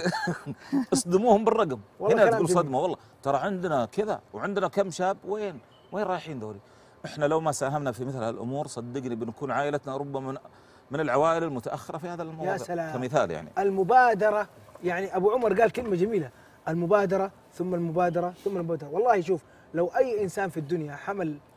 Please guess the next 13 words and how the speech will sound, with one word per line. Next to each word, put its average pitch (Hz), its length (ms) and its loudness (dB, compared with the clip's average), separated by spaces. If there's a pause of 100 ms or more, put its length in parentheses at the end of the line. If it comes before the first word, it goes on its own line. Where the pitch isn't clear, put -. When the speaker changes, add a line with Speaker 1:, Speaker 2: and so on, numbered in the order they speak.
(380)
Speaker 2:
على 156 160 -2
عاتقه 156 560 -4 (380)
هم 175 320 -4
الموضوع، 156 640 2 (640)
أعتقد 196 360 -4
إنه 208 140 0
بينحل. 165 380 -2 (240)
لما 170 200 -4
أبو 175 120 -4
عمر 196 140 -2
يكون 170 160 -4
شايل 165 260 -2
هم، 160 140 -4